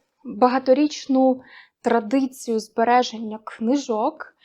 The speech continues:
як це є десь в Європі. Тому що я знаю, що в французьких родинах, наприклад, можуть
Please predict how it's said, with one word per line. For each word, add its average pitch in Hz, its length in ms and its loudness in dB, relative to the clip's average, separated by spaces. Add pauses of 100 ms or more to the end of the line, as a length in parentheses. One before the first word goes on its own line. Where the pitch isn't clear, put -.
(260)
як - 280 2
це 254 380 0
є 233 220 2
десь 247 260 -2
в - 20 -2
Європі. 240 580 4
Тому 247 140 -2
що 285 180 -2
я 262 120 2
знаю, 269 640 0
що 220 680 -4
в 226 180 0 (380)
французьких 285 760 -2
родинах, 254 560 0
наприклад, 226 680 -4
можуть 254 420 -8